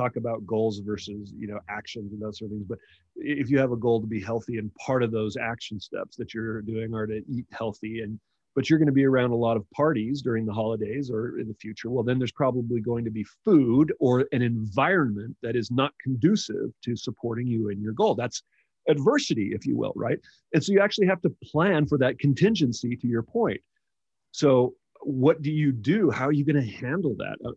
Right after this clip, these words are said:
uh, and, you know, what, what do you need to remove? What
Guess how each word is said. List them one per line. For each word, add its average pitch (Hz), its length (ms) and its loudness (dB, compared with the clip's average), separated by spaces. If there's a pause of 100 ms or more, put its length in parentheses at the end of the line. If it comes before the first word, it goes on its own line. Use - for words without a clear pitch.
(220)
uh, 113 120 -10
and, 117 320 -4
you 127 120 -2
know, 117 60 -2 (120)
what, 151 140 2 (360)
what 180 140 4
do 190 60 -4
you 190 80 0
need 185 160 0
to 160 80 2
remove? 147 840 6
What 151 140 2